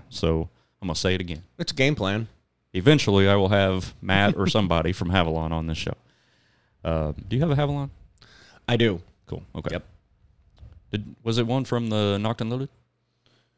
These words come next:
Speaker 2: Yes.
Speaker 1: Okay.
Speaker 2: Yep.
Speaker 1: I knew that I had one that we, we gave away. I just don't
Speaker 2: Yeah.
Speaker 1: remember who
Speaker 2: Yep.
Speaker 1: it had gone to. So.
Speaker 2: It was me. I was the winner winner, chicken dinner.
Speaker 1: Cool. And Whitetail Institute, um, I'm gonna have some Imperial bow stand and some Imperial clover.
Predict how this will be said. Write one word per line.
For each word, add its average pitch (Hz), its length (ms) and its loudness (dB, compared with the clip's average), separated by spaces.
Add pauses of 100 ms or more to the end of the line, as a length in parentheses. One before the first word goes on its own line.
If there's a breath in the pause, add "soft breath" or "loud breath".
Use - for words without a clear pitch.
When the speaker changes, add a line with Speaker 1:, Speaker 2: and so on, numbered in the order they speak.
(340)
Speaker 2:
Yes. 135 320 -2 (140)
Speaker 1:
Okay. 98 160 -4 (240)
Speaker 2:
Yep. 117 180 -2 (380 soft breath)
Speaker 1:
I - 40 2
knew 143 160 8
that 117 140 6
I 95 60 8
had 113 240 6
one 95 200 4
that 90 140 4
we, 90 300 0
we 95 140 -4
gave 92 180 2
away. 92 200 0
I 80 40 0
just 82 180 -6
don't - 160 -8
Speaker 2:
Yeah. 104 120 4
Speaker 1:
remember 85 220 -4 (460)
who 87 100 -2
Speaker 2:
Yep. 85 80 -2
Speaker 1:
it 85 40 -6
had 85 120 -4
gone 87 200 -4
to. - 120 -14 (140)
So. - 140 -16 (500 soft breath)
Speaker 2:
It 110 60 -2
was 104 160 0
me. 87 240 -2 (200)
I 92 60 -4
was 92 140 0
the 85 60 -2
winner 90 220 -2
winner, 92 300 -2 (420)
chicken 85 300 -8
dinner. 85 260 -4 (640)
Speaker 1:
Cool. 147 320 4
And 120 600 4 (880 loud breath)
Whitetail 135 540 4
Institute, 120 880 0
um, 101 480 6
I'm 95 160 -2
gonna 98 160 0
have 104 220 2
some 95 200 -2
Imperial 98 420 2
bow 104 220 4
stand 127 500 2
and 113 100 -4
some 85 160 -2
Imperial 95 380 0
clover. 135 640 2